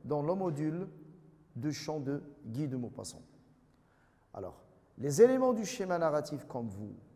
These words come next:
le savez, se composent des éléments suivants. La situation initiale se caractérise par la stabilité.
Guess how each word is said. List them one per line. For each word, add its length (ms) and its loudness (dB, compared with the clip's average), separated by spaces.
le 60 -16
savez, 600 -4
se 180 -4
composent 500 0
des 220 0
éléments 560 -2
suivants. 500 -8
La 100 -4
situation 760 -4
initiale 760 -4
se 180 -10
caractérise 1000 0
par 180 2
la 100 -2
stabilité. 960 -4